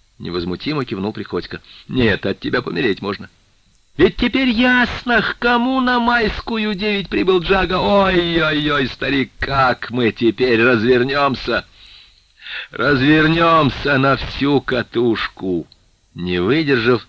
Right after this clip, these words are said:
захохотал Сергей. «Правда, предстоит ещё кое-какая работёнка. Пока ребята в Одессе разбираются с убийством Коржаева, нам надо раскрыть здесь всю эту шайку».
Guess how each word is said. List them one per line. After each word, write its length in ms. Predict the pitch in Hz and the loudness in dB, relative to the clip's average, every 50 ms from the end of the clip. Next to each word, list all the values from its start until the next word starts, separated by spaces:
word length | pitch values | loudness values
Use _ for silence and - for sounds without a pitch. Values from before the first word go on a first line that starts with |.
| _ _ | _ _
захохотал 640 | - 87 90 82 - - - 85 80 98 98 98 - | -8 -6 -4 -4 -6 -6 -8 -8 -6 -6 -6 -6 -8
Сергей. 380 | - 87 82 82 85 80 76 - - - - - - | -10 -10 -8 -6 -6 -6 -8 -10 -14 -16 -16 -16 -14
«Правда, 540 | - - 90 92 90 87 85 92 87 85 80 - - - - - - | -10 -8 -6 -6 -6 -4 -2 -2 -2 -2 -4 -8 -14 -20 -20 -18 -14
предстоит 500 | - 90 - - - 87 87 87 - 87 | -14 -14 -12 -10 -6 -4 -4 -4 -4 -6
ещё 440 | 87 85 - - 107 104 101 95 | -8 -6 -4 -2 0 0 0 0
кое-какая 580 | - - 98 95 92 90 92 82 - 92 92 92 | -2 0 0 2 2 0 -2 -4 -4 -2 -2 -2
работёнка. 680 | 90 90 92 - - 101 95 92 90 85 - 85 - - _ _ _ _ _ _ _ _ _ _ _ _ _ _ - - | 0 -2 -2 -4 -4 -4 -4 -4 -4 -6 -8 -10 -12 -14 _ _ _ _ _ _ _ _ _ _ _ _ _ _ -14 -10
Пока 320 | - 101 - 151 170 180 | -10 -8 -6 -4 -2 0
ребята 460 | 175 165 151 170 185 180 - 170 160 | 0 2 2 0 0 0 0 0 0
в 20 | 156 | 0
Одессе 500 | 156 147 147 180 170 147 - - 131 123 | 0 2 2 2 2 2 0 -2 -2 0
разбираются 640 | 117 113 113 117 131 135 151 156 147 123 - 131 | 0 0 0 2 2 2 2 2 0 0 -2 -4
с 80 | 117 - | -2 0
убийством 580 | 127 123 131 147 147 131 - - 127 117 113 101 | 0 0 0 0 -2 -2 -2 -2 -2 -2 -2 -2
Коржаева, 840 | - 117 113 110 104 101 120 151 160 156 135 117 107 98 95 87 82 | -2 -2 -2 -2 -2 -2 0 0 0 2 2 2 2 2 2 0 -2
нам 400 | 87 92 107 117 117 113 110 107 | -4 -4 -2 0 0 -2 -2 -2
надо 280 | 113 117 113 107 101 | -2 -2 -2 0 -2
раскрыть 560 | 101 101 - - - - 101 107 107 98 85 78 | -2 -2 -4 -6 -8 -6 -2 -2 0 -2 -2 -4
здесь 280 | 82 90 87 85 80 | -4 -2 -2 -2 -2
всю 580 | - - - - - 117 120 123 120 117 113 104 | -4 -8 -12 -10 -8 -6 -4 -2 -2 0 0 0
эту 500 | 98 95 92 90 87 - - 85 82 80 | 0 -2 -2 -4 -8 -8 -8 -8 -8 -8
шайку». 640 | - - - - - 87 82 82 - - - - | -8 -8 -8 -8 -8 -8 -10 -10 -12 -16 -20 -20